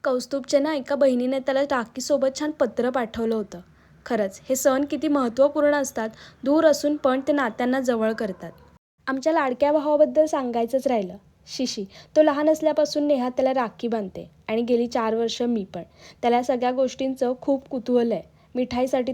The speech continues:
तर मागे मागे करत असतो. पण हे खरं आहे हां, कधी चोराने हल्ला केला तर तो मागे पुढे बघणार नाही, तो पण हल्ला करेल. नाही, नाही, चोरावर नाही, आमच्यावर.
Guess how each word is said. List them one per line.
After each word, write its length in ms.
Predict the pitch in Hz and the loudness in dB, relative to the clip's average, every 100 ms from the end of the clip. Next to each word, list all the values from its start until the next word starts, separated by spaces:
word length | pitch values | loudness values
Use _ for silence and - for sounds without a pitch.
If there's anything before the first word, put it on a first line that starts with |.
| 269 | 0
तर 80 | |
मागे 300 | 277 247 214 | 2 0 0
मागे 260 | 240 233 226 | 0 0 0
करत 320 | 226 214 202 | 0 -2 -2
असतो. 320 | 190 - - - _ - - - | -6 -8 -16 -18 _ -20 -8 -2
पण 100 | 240 | 0
हे 200 | 240 254 | 2 2
खरं 180 | 285 277 | 2 2
आहे 100 | 302 | 2
हां, 140 | 269 285 - - | -2 -6 -12 -2
कधी 180 | 254 277 | 0 2
चोराने 440 | 294 240 247 277 | 2 2 4 2
हल्ला 340 | 277 277 262 | 2 0 0
केला 320 | 269 294 254 269 | 0 0 0 2
तर 120 | 311 302 | 0 2
तो 60 | |
मागे 320 | 302 254 214 | 2 0 0
पुढे 240 | 269 302 285 | 2 6 8
बघणार 320 | 269 247 254 | 6 2 0
नाही, 240 | 254 214 175 _ _ | 0 -2 -6 _ _
तो 100 | 240 | -2
पण 180 | 233 262 | -2 -2
हल्ला 300 | 247 226 220 | -2 -2 -2
करेल. 260 | 214 190 165 _ _ _ | -4 -6 -8 _ _ _
नाही, 160 | 233 220 | -4 -2
नाही, 140 | 185 - - | -4 -8 -2
चोरावर 400 | - 247 254 277 | 4 6 6 4
नाही, 200 | 277 214 196 _ | 2 0 -4 _
आमच्यावर. 520 | 240 240 - 220 190 | -2 -2 -2 -2 -4